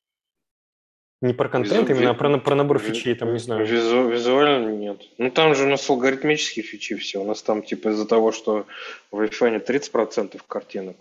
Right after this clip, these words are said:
Speaker 2: ой, тридцать процентов видео, а в А Б П В пятьдесят процентов видео, сильный энгейджмент меняется вообще, и потребление. Из-за этого там, например, в А Б П В больше шаров. Из-за этого там немного другой контент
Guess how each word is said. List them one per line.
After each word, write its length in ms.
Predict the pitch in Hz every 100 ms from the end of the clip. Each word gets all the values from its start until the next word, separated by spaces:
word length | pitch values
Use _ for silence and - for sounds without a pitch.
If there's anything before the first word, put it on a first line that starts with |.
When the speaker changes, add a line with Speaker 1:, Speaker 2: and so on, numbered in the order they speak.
| _
Speaker 2:
ой, 140 | - 110
тридцать 240 | 117 113
процентов 480 | 107 95 - 98 101
видео, 540 | 113 131 110 98 95 -
а 100 | 104
в 60 | 110
А 40 |
Б 140 | 104
П 140 | 101 104
В 120 | 104
пятьдесят 300 | - - 139
процентов 520 | 131 104 - 95 101
видео, 340 | 95 101 98 95 90 - - - -
сильный 340 | - - 123 120
энгейджмент 600 | 113 123 120 104 95 -
меняется 600 | 98 98 98 90 - 95 92
вообще, 360 | 92 - 104
и 40 | 92
потребление. 840 | - - 107 107 107 98 95 92
Из-за 220 | 95 98
этого 360 | 110 110 110 104
там, 220 | - 101
например, 360 | 104 107 107 104
в 60 |
А 60 | 104
Б 140 | 101
П 140 | 107 110
В 140 | 123
больше 360 | 131 120 117 110
шаров. 440 | - 101 92 90 - _ - - - - - - 95
Из-за 260 | 95 98
этого 440 | 101 120 123 117 110
там 220 | 107 104
немного 360 | 104 110 120 107
другой 300 | 107 117 117
контент 440 | 113 110 117 120